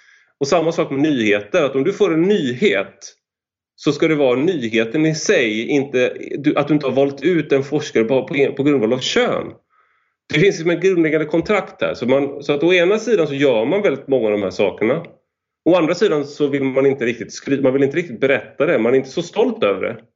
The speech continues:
Man är stolt över det internt. Och det är viktigt internt. Men i relation till medborgarna,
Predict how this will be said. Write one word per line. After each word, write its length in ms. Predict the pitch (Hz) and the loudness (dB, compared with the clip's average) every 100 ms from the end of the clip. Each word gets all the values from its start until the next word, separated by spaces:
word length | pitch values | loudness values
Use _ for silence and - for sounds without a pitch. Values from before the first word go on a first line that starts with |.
| _ _ - | _ _ 0
Man 80 | 147 | 0
är 40 | |
stolt 360 | 160 226 226 220 | 2 0 2 0
över 180 | 156 135 | 0 2
det 60 | |
internt. 640 | 135 135 170 - - - - | 0 -2 -4 -6 -12 -20 -2
Och 80 | 123 | 0
det 60 | |
är 20 | |
viktigt 260 | 135 143 135 | 2 -2 -4
internt. 580 | 139 139 107 80 - - _ _ _ | -4 -2 -6 -6 -12 -20 _ _ _
Men 240 | 123 131 117 - | 0 0 0 -6
i 100 | - | 0
relation 440 | 139 147 147 147 139 | 2 2 0 0 0
till 100 | 147 | 2
medborgarna, 880 | 160 147 127 120 123 123 160 196 | 2 2 -2 -4 0 2 2 0